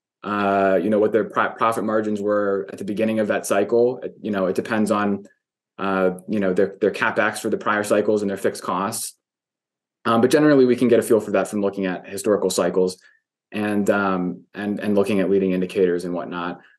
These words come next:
So, um, that's all to say, yes, and it's something that we spend a, a good deal of time on at Invictus, and we, we spend a lot of time on it in our monthly market outlook each month. Um, and it's one of the reasons that we think paying attention to market history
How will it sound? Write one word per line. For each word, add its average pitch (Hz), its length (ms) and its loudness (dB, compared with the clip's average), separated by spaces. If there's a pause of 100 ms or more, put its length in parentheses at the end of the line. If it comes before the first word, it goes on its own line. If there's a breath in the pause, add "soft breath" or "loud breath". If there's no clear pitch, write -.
(140)
So, 110 580 6
um, 98 560 -2 (180)
that's 147 200 2
all 156 140 4
to 147 120 0
say, 120 340 4
yes, 110 400 -2
and 113 80 0
it's 101 100 -4
something 117 200 0
that 113 120 -4
we 104 80 -4
spend 107 400 -4
a, 101 280 -10
a 110 60 -6
good 107 160 2
deal 107 180 4
of 98 60 -2
time 104 240 -2
on 107 120 0
at 107 80 0
Invictus, 104 380 -2
and 98 100 -4
we, 95 240 -2 (280 soft breath)
we 110 80 0
spend 117 180 2
a - 20 6
lot 110 140 6
of 110 60 -2
time 104 260 0
on 104 120 -2
it 104 40 -2
in 101 100 -2
our 101 60 -4
monthly 101 260 -4
market 98 280 -2
outlook 95 320 -2
each 92 160 -6
month. 92 340 -2 (460)
Um, 95 540 -2
and 120 120 2
it's 120 100 0
one 147 120 4
of 135 80 6
the 131 40 4
reasons 123 300 4
that 113 80 4
we 110 80 0
think 113 240 -2
paying 110 160 -4
attention 107 320 -4
to 101 60 -2
market 101 240 -4
history 110 560 0